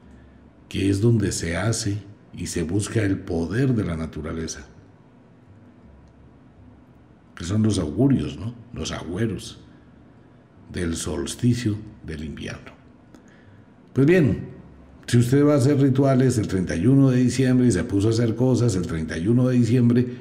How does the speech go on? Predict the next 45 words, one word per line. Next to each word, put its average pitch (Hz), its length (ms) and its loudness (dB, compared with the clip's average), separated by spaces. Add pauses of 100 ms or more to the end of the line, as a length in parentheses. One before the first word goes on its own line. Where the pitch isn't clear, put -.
(420)
le 95 140 -2
recuerdo 113 420 2
que 110 80 -2
a 85 60 -2
las 80 160 -4
doce 92 220 -2
de 110 40 0
la 110 80 0
noche 113 280 0
y 120 40 2
un 117 100 0
minuto 120 360 2
todo 117 260 -2
lo 107 180 -2
que 113 160 -4
haga 95 320 -6 (720)
sería 85 360 -6
del 92 120 -8
año 92 220 -6
pasado. - 340 -14 (1500)
¿De 131 100 2
cuántos 170 300 2
son 185 160 4
esos 170 240 2
calzones 147 500 0
amarillos? 151 800 -2 (340)
Del 85 320 -4
dos 80 260 -4
mil 135 280 2
veintiuno. 117 720 0 (600)
Ah, 131 100 0
eso 131 140 0
ya 135 160 2
tiene 135 180 2
un 135 120 4
año 139 180 2
de 104 80 2
viejo. 113 320 -4 (840)
¿En 110 120 -4
qué 117 80 2
año 120 120 4
estamos? 120 560 0
En 90 120 -4
el 87 100 -2
veintidós. 87 640 -6